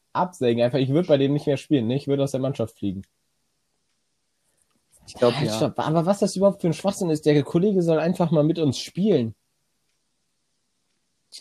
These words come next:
Speaker 2: Nee, er ist schon zu alt dafür.
Speaker 1: <laughs> Alter, er ist genau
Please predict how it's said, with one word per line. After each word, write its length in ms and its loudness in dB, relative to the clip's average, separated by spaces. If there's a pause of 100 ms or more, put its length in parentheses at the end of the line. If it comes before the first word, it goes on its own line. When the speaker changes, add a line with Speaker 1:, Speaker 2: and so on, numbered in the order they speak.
(200)
Speaker 2:
Nee, 180 0
er 100 6
ist 80 -4
schon 140 -6
zu 140 -8
alt 260 -4
dafür. 420 -2 (100)
Speaker 1:
<laughs> 100 -20
Alter, 460 -4 (140)
er 100 -8 (160)
ist 140 -20
genau 800 4